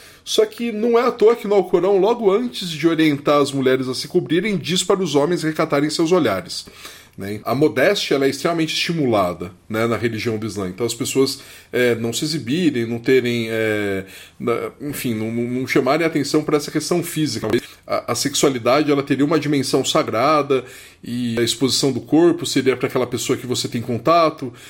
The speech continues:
ou que é da sua família, ou que é parente. Mas isso é, é uma concepção assim. Eu, eu já conversei com mulheres muçulmanas que falaram, "Olha, eu coloco uma calça jeans, coloco uma, uma, uma blusa de alcinha, e pra mim isso é modesto"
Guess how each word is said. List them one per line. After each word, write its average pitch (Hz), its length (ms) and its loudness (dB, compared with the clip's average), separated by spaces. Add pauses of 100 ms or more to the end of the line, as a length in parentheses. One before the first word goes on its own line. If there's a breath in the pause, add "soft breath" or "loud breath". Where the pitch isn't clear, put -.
(140 loud breath)
ou 113 120 0
que - 100 2
é 123 40 0
da 120 100 0
sua 117 160 0
família, 131 640 2
ou 120 80 2
que 120 100 -4
é 117 40 2
parente. 170 720 0 (420 loud breath)
Mas 147 380 0
isso 208 480 -4
é, 156 280 2
é - 40 2
uma 165 220 2
concepção 185 480 0
assim. 123 460 -4
Eu, 123 140 2
eu 143 180 2
já 156 120 4
conversei 156 460 2
com 220 120 -6
mulheres 151 340 2
muçulmanas 143 540 0
que 180 60 -4
falaram, 151 280 2
"Olha, 117 300 2 (480 loud breath)
eu 143 80 4
coloco 151 380 2
uma 180 100 4
calça 156 240 4
jeans, 175 400 -2
coloco 151 380 2
uma, 143 140 4 (200)
uma, 151 200 2
uma 143 180 0
blusa 139 300 2
de 147 80 2
alcinha, 190 600 2 (540 loud breath)
e 202 80 0
pra 190 160 6
mim 160 160 0
isso - 160 -2
é 220 40 4
modesto" 123 680 0